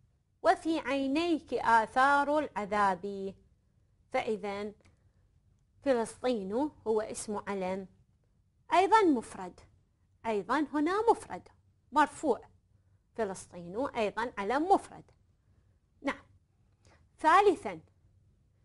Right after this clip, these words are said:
إن العراق طويل الليل مذ نعيت، فكيف حال فتى الفتيان في حلب؟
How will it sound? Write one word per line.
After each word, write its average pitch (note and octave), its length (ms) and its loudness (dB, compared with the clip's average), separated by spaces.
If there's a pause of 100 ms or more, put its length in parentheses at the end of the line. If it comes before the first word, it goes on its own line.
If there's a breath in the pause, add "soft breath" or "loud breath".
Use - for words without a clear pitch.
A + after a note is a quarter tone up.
(240)
إن D4+ 300 4
العراق B3 1080 2 (480)
طويل C#4 580 2
الليل B3+ 680 0
مذ A#3 240 -2 (280)
نعيت، A3 720 -2 (1600)
فكيف F#4 520 4
حال C#4 640 4
فتى B3 440 0
الفتيان D4 840 2
في C4+ 360 0
حلب؟ G#3+ 760 0